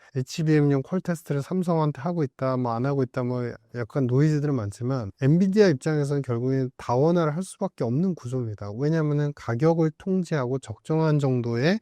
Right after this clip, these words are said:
그 가공품을, 부품 수급을 맞춰 나가기 위해서는 마이크론, 하이닉스, 삼성전자 이렇게 필요할 수밖에 없는 구조라는 거는 누구나 다 알고 있어요.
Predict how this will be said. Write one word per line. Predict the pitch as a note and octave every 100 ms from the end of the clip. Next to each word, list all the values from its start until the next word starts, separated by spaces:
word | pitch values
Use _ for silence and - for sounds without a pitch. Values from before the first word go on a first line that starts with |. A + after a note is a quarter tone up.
| _
그 | - D3 D3+ _ _
가공품을, | - A#2+ A#2+ F#3 F3+ - A#2 A#2 A#2 G2+ _ _ _
부품 | - D3+ - G3+
수급을 | F#3 - F#3+ E3 E3+
맞춰 | A2+ G#2 - - F3
나가기 | B2+ G#2+ C3 C3 A#2+
위해서는 | A2 G#2 A#2 C3+ G2+ - _ _
마이크론, | A2+ C3+ - - D3+ F#3 - _ _
하이닉스, | - F3+ E3 C#3+ - F#3+ F#3+
삼성전자 | - G#3 G#3 F#3+ C#3 A2
이렇게 | D3 D#3
필요할 | F#3 - A3+ G#3 F#2+
수밖에 | - - -
없는 | G2+ B2 E3 D#3+
구조라는 | B2+ B2+ A#2 A#2+ A#2 A2
거는 | B2 F#3 - _ -
누구나 | C3+ E3+ D#3+
다 | - G#2
알고 | A2 A#2+
있어요. | A2+ - G2+ G2